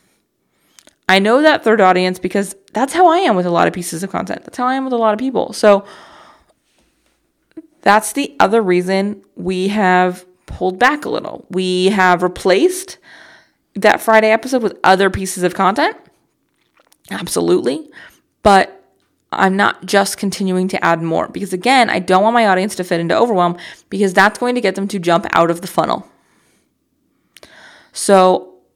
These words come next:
where does your free content sit in your funnel? What is the goal? What is the purpose from a marketing standpoint of your content? I would rather have less,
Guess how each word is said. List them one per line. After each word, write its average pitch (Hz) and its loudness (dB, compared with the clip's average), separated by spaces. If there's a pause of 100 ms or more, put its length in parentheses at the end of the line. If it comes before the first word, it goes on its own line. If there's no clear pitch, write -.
(160)
where 220 2
does 214 4
your 190 2
free 196 -2
content 226 -2
sit - 0
in 220 -4
your 208 0
funnel? - -2
What 202 2
is 254 -4
the 247 -4
goal? 190 2
What 202 -2
is 226 -4
the 226 -6
purpose - -2 (280)
from - -6
a 196 0
marketing 185 0
standpoint 220 -4 (400)
of 175 0 (220)
your 170 2 (120)
content? 180 -8 (560)
I 214 6
would 285 2
rather 202 4
have 170 -2
less, 185 -2